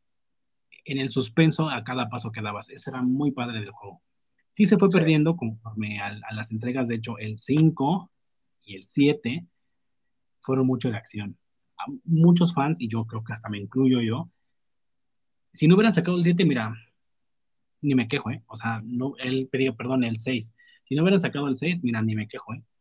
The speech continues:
Speaker 1: O sea, el seis es, es, está de más. Es una entrega que la verdad se hizo,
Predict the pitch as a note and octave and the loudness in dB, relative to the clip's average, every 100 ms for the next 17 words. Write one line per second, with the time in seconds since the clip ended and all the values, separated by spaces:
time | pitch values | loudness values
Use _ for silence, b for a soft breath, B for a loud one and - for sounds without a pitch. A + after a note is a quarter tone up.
0 | - B2+ B2 A2+ _ _ - A#2+ E3+ F3+ | -12 -6 -6 -8 _ _ -18 -4 0 2
1 | E3 F3 _ _ _ _ C#3+ E3+ F3 F3 | 0 -2 _ _ _ _ -4 0 0 -2
2 | - _ _ _ _ _ _ _ _ - | -14 _ _ _ _ _ _ _ _ -2
3 | G3 E3 B2+ A2 - _ _ _ C#3+ - | 4 4 4 -2 -12 _ _ _ -10 -2
4 | D3+ C3 B2+ C#3 C3 G#2 G2+ G2+ A#2 A#2 | 0 2 0 -4 -4 -6 -6 -6 -8 -8
5 | G#2+ A2 - G#2+ | -8 -8 -6 -8